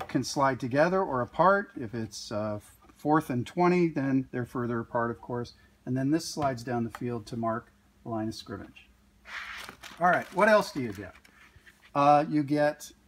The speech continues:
two triple threat quarterbacks. So this is what it looks like. This is what it looks like when you pop 'em together. Triple threat quarterbacks run, pass, and kick.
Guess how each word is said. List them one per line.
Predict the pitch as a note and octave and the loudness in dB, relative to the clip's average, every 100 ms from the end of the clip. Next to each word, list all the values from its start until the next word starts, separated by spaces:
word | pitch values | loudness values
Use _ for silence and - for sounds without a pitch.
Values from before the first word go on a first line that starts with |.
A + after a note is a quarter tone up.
| _ - | _ -12
two | - G3+ G#3 A3 A3+ - _ _ - | 0 4 4 4 0 -10 _ _ 0
triple | E3+ E3+ | 0 0
threat | D3 D#3 C#3+ - | 0 0 0 0
quarterbacks. | D3 B2+ A2 G2 F2 - _ - _ - | 0 2 -2 -6 -10 -20 _ -20 _ -4
So | D3 C3+ | 0 2
this | D3 | 0
is | D3+ C3+ | -4 0
what | D3+ | 0
it | D3 | 2
looks | D3+ D#3 E3+ | -2 -2 -4
like. | E3 D#3 - | -4 -4 -8
This | B2+ | -12
is | B2 | -10
what | C3 C3 | 0 0
it | C3+ | 0
looks | C3+ - | -10 -10
like | C#3+ C3 - | -10 -8 -6
when | B2 | -6
you | B2 | -6
pop | - C3 C3 | -4 -4 -2
'em | B2+ | -4
together. | A#2 A#2+ C#3 D#3 F3 - - - - | -4 0 2 2 -2 -8 -20 -20 -2
Triple | E3+ E3 D#3+ | 0 0 0
threat | E3 E3 | 0 -2
quarterbacks | - D3+ C#3+ C#3 C3+ B2 | 0 0 2 2 0 -2
run, | A#2+ C#3 D#3 E3+ | 2 4 4 0
pass, | - C3 B2+ C3+ - | -2 -2 0 -2 -6
and | B2+ B2+ B2+ B2+ | -4 0 0 0
kick. | G3 - - - | -6 -6 -18 -20